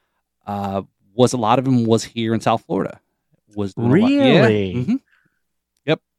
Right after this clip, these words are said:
Speaker 2: Oh, that's awesome.
Speaker 1: So he
Speaker 2: I would love to have Vanilla Ice build my home. <laughs>
Speaker 1: I, you know, like, a lot of these shows that were all these home building shows, it's like, okay, you know, who's, who, I, I don't know. I sometimes
Speaker 2: I,
Speaker 1: think,
Speaker 2: I'm
Speaker 1: who the,
Speaker 2: such
Speaker 1: can
Speaker 2: a
Speaker 1: afford this shit?
Speaker 2: I,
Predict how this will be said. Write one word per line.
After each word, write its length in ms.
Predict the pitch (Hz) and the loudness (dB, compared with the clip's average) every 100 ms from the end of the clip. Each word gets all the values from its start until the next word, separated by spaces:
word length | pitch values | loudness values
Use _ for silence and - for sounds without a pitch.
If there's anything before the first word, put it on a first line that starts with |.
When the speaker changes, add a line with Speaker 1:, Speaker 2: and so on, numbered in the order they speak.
| _ _ | _ _
Speaker 2:
Oh, 260 | 165 147 117 | -8 -6 -2
that's 200 | 117 107 | -2 0
awesome. 480 | 110 104 110 95 98 _ | 2 2 0 -4 -6 _
Speaker 1:
So 200 | - 107 | -2 0
he 60 | 113 | 4
Speaker 2:
I 120 | 180 | 4
would 200 | 170 117 | 4 4
love 600 | 110 120 117 117 104 95 | 2 4 4 4 2 -2
to 80 | - | -4
have 240 | 107 101 | -2 -2
Vanilla 320 | 107 107 104 104 | 0 2 2 2
Ice 280 | 101 104 | 2 0
build 240 | - 107 104 | 0 -2 0
my 140 | 98 | -2
home. 380 | 101 95 90 98 | -2 -2 -2 -6
<laughs> 60 | - - - _ _ _ _ _ - 698 762 784 _ _ _ _ _ _ _ - - - - - - _ | -10 -10 -14 _ _ _ _ _ -18 -18 -20 _ _ _ _ _ _ _ _ -20 -18 -18 -20 -20 -20 _
Speaker 1:
I, 120 | 135 - - | -4 -4 -4
you 160 | 165 | 2
know, 120 | 160 151 | 6 8
like, 220 | 151 151 | 6 6
a 40 | |
lot 140 | 156 208 | 4 4
of 60 | |
these 160 | 208 180 | 2 0
shows 300 | - 139 127 | 2 2 4
that 100 | 123 | 2
were 140 | 113 | 2
all 100 | 113 | 0
these 140 | 110 107 | -2 -6
home 240 | 120 117 | -6 -2
building 240 | 104 107 | -2 -2
shows, 260 | 107 113 98 | -2 -4 -4
it's 100 | _ | _
like, 160 | 98 - | -12 -6
okay, 340 | 110 - - 104 | -6 -6 -16 -16
you 100 | 104 | -16
know, 200 | 92 - _ - 98 | -14 -14 _ -16 -2
who's, 260 | 165 302 _ - | 0 0 _ -2
who, 140 | 311 - - | -2 -2 -8
I, 80 | - - | -8 -4
I 80 | - | -6
don't 80 | 82 | -6
know. 60 | _ _ _ _ _ - | _ _ _ _ _ -10
I 20 | |
sometimes 260 | 123 143 139 | 0 2 4
Speaker 2:
I, 20 | |
Speaker 1:
think, 100 | 143 | 4
Speaker 2:
I'm 100 | 135 151 | 4 4
Speaker 1:
who 100 | 339 | 6
the, 120 | 359 | 6
Speaker 2:
such 180 | 135 131 | 4 4
Speaker 1:
can 80 | 131 | 2
Speaker 2:
a 40 | |
Speaker 1:
afford 360 | 120 120 107 95 | 2 0 0 0
this 140 | 95 | -8
shit? 200 | - | -6
Speaker 2:
I, 60 | 95 | -4